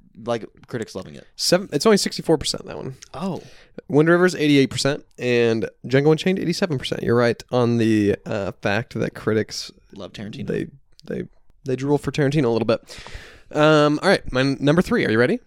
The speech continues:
Speaker 1: Yes.
Speaker 2: You got ten points going in, uh, on this round.
Speaker 1: Mm-hmm.
Speaker 2: Uh,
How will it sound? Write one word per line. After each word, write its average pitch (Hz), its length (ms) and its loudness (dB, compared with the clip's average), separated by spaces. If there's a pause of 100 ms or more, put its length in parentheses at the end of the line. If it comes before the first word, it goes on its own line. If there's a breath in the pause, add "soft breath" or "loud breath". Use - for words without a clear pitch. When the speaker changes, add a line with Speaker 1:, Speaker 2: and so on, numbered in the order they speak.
Speaker 1:
Yes. - 300 -14
Speaker 2:
You 117 100 -6
got 113 140 -8
ten 127 180 0
points 135 360 0 (160)
going 135 280 2
in, 135 500 0
uh, 123 80 2
on 139 160 2
this 143 180 0
round. 143 420 2
Speaker 1:
Mm-hmm. 139 140 -6
Speaker 2:
Uh, 160 60 -8